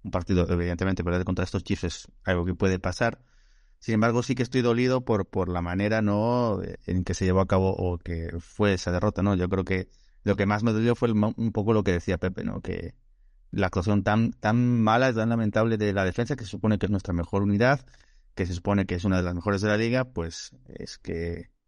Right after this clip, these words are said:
yo no sé vosotros, pero tuve la sensación de que no iban a parar un solo drive de los Chiefs. O sea, los Chiefs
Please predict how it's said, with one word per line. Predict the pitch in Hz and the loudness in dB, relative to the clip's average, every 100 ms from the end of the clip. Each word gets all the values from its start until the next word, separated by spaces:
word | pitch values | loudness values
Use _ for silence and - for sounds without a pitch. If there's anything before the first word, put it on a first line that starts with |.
| _ - | _ -8
yo | 101 107 | 0 2
no | |
sé | 117 | 2
vosotros, | 104 120 123 | 2 2 0
pero | 120 104 | 0 0
tuve | 92 110 | 2 2
la | 104 | 2
sensación | 113 101 98 113 127 | 0 -2 -2 0 0
de | 123 | 0
que | 98 85 - - | -2 -4 -12 -4
no | 104 113 123 | 0 2 4
iban | 127 139 139 | 4 2 0
a | 104 | -2
parar | 104 117 127 - | 0 0 0 -2
un | 139 139 | -2 0
solo | 151 131 | 0 0
drive | 117 131 | 2 0
de | 139 | 0
los | 117 | -2
Chiefs. | - 139 - | -4 -8 -10
O | _ | _
sea, | - 95 | -4 -4
los | 95 | -2
Chiefs | 120 123 | -2 -4